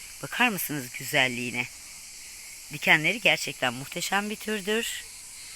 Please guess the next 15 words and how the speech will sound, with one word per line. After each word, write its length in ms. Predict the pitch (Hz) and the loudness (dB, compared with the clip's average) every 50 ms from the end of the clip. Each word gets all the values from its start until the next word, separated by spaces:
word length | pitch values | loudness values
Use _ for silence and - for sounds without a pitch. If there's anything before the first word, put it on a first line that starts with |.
| - - - - - - - - | -14 -14 -14 -14 -14 -14 -10 -6
Burada 220 | 285 285 226 233 254 | -6 0 2 2 2
şöyle 260 | - - 226 247 254 | 4 2 2 0 0
küçük 340 | - - - - 294 - - | -2 -2 -2 -2 -2 -2 -4
bir 60 | 269 | -4
türüm 380 | - - - 247 269 277 262 226 | -4 -2 -2 -2 0 0 6 8
var. 220 | 190 185 220 - - - - - - - - - - - - - - - - - - - | 8 8 6 4 -2 -6 -10 -12 -12 -14 -14 -14 -14 -14 -12 -12 -12 -12 -14 -14 -4 0
Saksımda 500 | - - 214 214 - - - 208 202 214 | 6 6 6 6 6 4 0 0 0 -2
kendi 280 | 220 - 202 190 190 202 | 4 6 6 6 6 4
kendine 340 | - - 180 160 151 143 160 | 6 6 6 6 6 2 -2
köklenmiş. 580 | - - 247 262 - - 185 180 214 247 - | -2 -2 -2 0 6 6 6 6 6 4 -2
Onu 200 | - - 185 180 | -2 0 0 2
da 80 | 165 170 | 2 2
hemen 320 | 165 170 165 151 147 151 | 2 4 2 2 2 0
buraya 220 | 165 202 277 269 269 | 0 0 2 2 0
ektim. 280 | 247 - - - 247 | 0 -2 -2 -4 -4